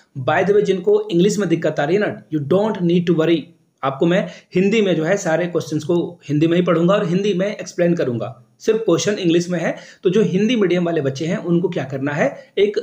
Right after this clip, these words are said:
notebook आप, या, I mean, जो आपकी, आप copy जिसे बोलते हो, copy और कलम लेकर बैठ जाइए और सारे point को एक एक करके लिखते जाइए। देखिएगा, मैं आपको पूरी guarantee देता हूं, ये जो सारे questions करा रहा हूं, कोई भी exam हो, उसमें आपको जो है तीन से चार question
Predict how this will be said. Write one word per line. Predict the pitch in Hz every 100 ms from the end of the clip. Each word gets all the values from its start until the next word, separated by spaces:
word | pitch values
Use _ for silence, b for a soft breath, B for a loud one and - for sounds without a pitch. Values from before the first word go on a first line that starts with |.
| 180
notebook | 170 170 175 214 -
आप, | 180 170 - -
या, | 175 160 -
I | 156
mean, | 165
जो | 165
आपकी, | 151 - 160 147 - _ _
आप | 147 147
copy | - 139 170
जिसे | 160 180
बोलते | 143 131 156
हो, | 196 B B B _
copy | - - 175 175
और | 202 190
कलम | 175 175
लेकर | 175 170 143
बैठ | 147
जाइए | 151 185
और | 226 220 - _ _
सारे | - 214 233
point | 247 190 190
को | 180
एक | 190
एक | 185
करके | 180 175
लिखते | 180 147 175
जाइए। | 160 170
देखिएगा, | 190 127 180 190 220 202 123 - 156
मैं |
आपको | 156 208
पूरी | - - 240 247
guarantee | 185 175 165 175
देता | 165 165
हूं, | 165 226 B B
ये | 175 180
जो | 190
सारे | 180 185 196
questions | 208 175 190 -
करा | 175 156
रहा | 165
हूं, | 220 - -
कोई | 226 254
भी | 214
exam | 180 151 170
हो, | 170 226 B B
उसमें | 202 220 226 -
आपको | 175 175
जो | 180 185
है | 202 202
तीन | 196 220
से | 220
चार | 208 185
question | 180 185 180